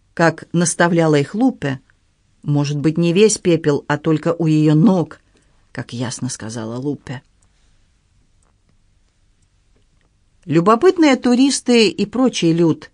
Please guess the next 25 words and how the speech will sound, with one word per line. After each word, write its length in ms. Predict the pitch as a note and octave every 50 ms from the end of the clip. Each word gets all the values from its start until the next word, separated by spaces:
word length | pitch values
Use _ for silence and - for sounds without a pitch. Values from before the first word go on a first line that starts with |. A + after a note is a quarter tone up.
| _ _ _ _ _ _ _ _
посмотревшие 800 | - D#3 - E3+ E3+ E3 D#3 G3 G#3+ G#3 E3+ - - E3 D3+ D3+
на 180 | D#3 D#3 D#3
девочку-льва 840 | D3+ C#3 E3 F3+ E3 D#3 D3+ - - D#3 D3+ D3 D3+ D#3+ D#3+ - -
в 100 | - D3
открытом 460 | D3 C#3+ - - D3 C#3+ - C#3+ C#3+
гробу, 460 | C3+ C#3 D3 D3 D#3 F#3+ A#3 A#3 G#3+ - _ _ _ _ _ _ _ _ _ -
бесцеремонно 680 | D#3 F3 G3 - - A3+ A3+ B3 C4 D#4+ F4 D#4+ D4 B3+
покинули 480 | - G3+ F#3 F#3 - G3 F#3+ F3+ E3 D#3
храм 340 | - - F#3 G#3+ A3 G#3+
под 160 | - D#3+ - -
конец 460 | - D3 D3 D#3 D#3 D3 - - -
службы, 640 | D3 - - D#3 D#3 D3+ C#3+ B2+ B2 C3+ C#3 C3+ - - _ _ _ _ _ _ _
очевидно, 500 | - G3+ G3 - C4+ C#4+ C#4+ A3 G#3 G3+
они 160 | G3 F#3+ F#3+
были 200 | F3+ F#3+ G3+ G3
разочарованы, 720 | F#3+ F#3 F#3 F3 F#3 F3+ - G#3 A3 C4 B3+ G3 E3 D#3 D#3
не 140 | D#3 D#3+
увидев 380 | E3 D#3+ D#3+ F#3+ E3 D#3+ D#3 -
на 100 | D#3+ D#3
безжизненном 680 | D3 D#3 D#3 D3 D3+ F3+ F3+ E3 E3 D#3+ D#3 D#3 D#3+ D3+
теле 280 | - F3 F3 E3+ D#3+
Лупе 360 | D#3 F3+ G3 F#3 - E3+ D#3 - - - - _ _
признаков 440 | - F3 E3+ D3+ D#3+ D3+ D#3 D#3 -
нападения 600 | E3 D#3 D3+ E3 E3 D#3+ D3+ D#3 D#3 D3+ D3+ D3+ D3+
льва. 340 | D#3 D3 D#3 C#3+ C3+ C3+